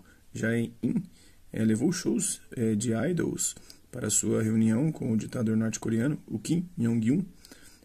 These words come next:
é, um marco nas relações entre os dois países.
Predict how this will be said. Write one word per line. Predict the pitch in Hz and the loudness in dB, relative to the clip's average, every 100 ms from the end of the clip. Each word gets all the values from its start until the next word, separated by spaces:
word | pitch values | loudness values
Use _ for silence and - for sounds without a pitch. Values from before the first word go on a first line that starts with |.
| - - | -14 -2
é, | 110 110 | 2 4
um | 120 | 4
marco | 127 117 165 139 | 2 2 0 0
nas | 117 | 0
relações | 113 113 - 110 | 0 -2 -2 -4
entre | 117 117 | -4 -4
os | |
dois | 107 107 | -2 -2
países. | - 110 - - - | -2 -4 -4 -4 -6